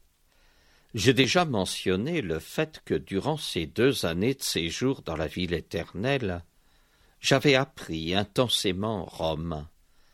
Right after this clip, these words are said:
La Rome des catacombes, la Rome des martyrs, la Rome de Pierre et Paul, la Rome des confesseurs. Je reviens souvent avec beaucoup d'émotion au souvenir de ces années.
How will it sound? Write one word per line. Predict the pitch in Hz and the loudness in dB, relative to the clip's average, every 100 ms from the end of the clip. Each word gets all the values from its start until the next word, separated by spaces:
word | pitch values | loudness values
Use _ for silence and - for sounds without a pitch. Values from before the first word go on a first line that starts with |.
| _ _ - | _ _ -4
La | 87 | -4
Rome | 87 120 123 104 82 | 2 2 2 -2 -4
des | 80 80 | -4 -6
catacombes, | - 92 - 76 - 117 151 156 | -2 -4 -2 -8 -2 -2 -2 -2
la | 85 71 | -4 -2
Rome | 98 98 90 | 0 0 0
des | 90 78 | -4 -4
martyrs, | 76 71 - _ 113 117 160 127 - _ _ _ _ _ | -6 -8 -16 _ -4 -4 -4 -10 -14 _ _ _ _ _
la | 92 90 | 0 0
Rome | 104 143 139 90 | 2 2 0 -6
de | - | -8
Pierre | - 131 123 | -4 2 2
et | 92 | 0
Paul, | - _ 120 143 117 | -10 _ 0 0 -4
la | 82 | -8
Rome | 82 110 127 117 | -4 -2 -2 -2
des | 101 | -6
confesseurs. | - 113 107 - - - 76 73 69 82 _ _ _ _ _ _ _ _ 113 | -4 -6 -4 -6 -6 -8 -6 -6 -8 -14 _ _ _ _ _ _ _ _ -2
Je | 110 | 2
reviens | 131 135 139 120 | 2 2 2 2
souvent | - - 151 95 90 | 0 -4 -2 0 2
avec | 92 98 95 98 | 0 0 -2 -2
beaucoup | 123 147 | -4 -2
d'émotion | 110 107 95 92 - - 82 78 | 0 2 2 0 -4 -8 -6 -6
au | 78 90 | -6 -6
souvenir | - 117 95 101 117 87 | -4 -4 -2 0 0 0
de | 87 | -4
ces | 82 - 80 78 | -4 -4 -6 -2
années. | 98 85 58 | -4 -4 -10